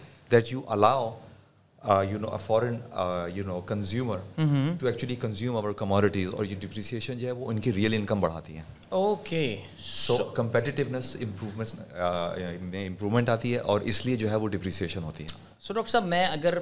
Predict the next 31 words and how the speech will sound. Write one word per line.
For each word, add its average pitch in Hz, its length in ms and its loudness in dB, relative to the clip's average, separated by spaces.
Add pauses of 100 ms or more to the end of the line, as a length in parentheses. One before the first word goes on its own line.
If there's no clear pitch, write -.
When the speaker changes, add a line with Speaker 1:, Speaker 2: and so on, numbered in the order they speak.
Speaker 2:
जो 135 120 -6
बात 135 220 4
समझ 123 260 -2
पाया 98 260 -2
हूँ, 123 120 -6
correct 190 240 2
Speaker 1:
Right. 123 200 -4
Speaker 2:
me 120 60 -8
if - 60 -6
I 117 120 2
am 117 80 -2
wrong 120 260 0
there, 107 180 -4
Speaker 1:
Right. - 140 -14
Speaker 2:
और 147 120 0
हमारे 147 260 6
ऑडियंस 151 380 4
के 151 100 -2
लिए 139 80 2
भी 139 80 0
मैं 135 180 2
इस 123 160 -4
बात 123 200 0
को, 196 40 0
very, 240 380 2
very 226 440 0
important 185 400 2
point 170 180 2
that 143 120 0
you - 100 -6
made, 113 200 -6